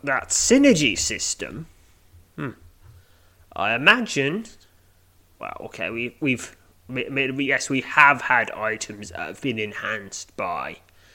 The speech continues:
having other things in your equipment, but I assume that now, now it's probably, now he's got a system in place for it, it's probably, you could probably just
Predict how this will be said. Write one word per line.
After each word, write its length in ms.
having 400
other 260
things 420
in 120
your 240
equipment, 760
but 360
I 80
assume 380
that 180
now, 760
now 240
it's 100
probably, 1120
now 160
he's 140
got 180
a 40
system 540
in 160
place 320
for 280
it, 80
it's 120
probably, 1000
you 140
could 100
probably 380
just 500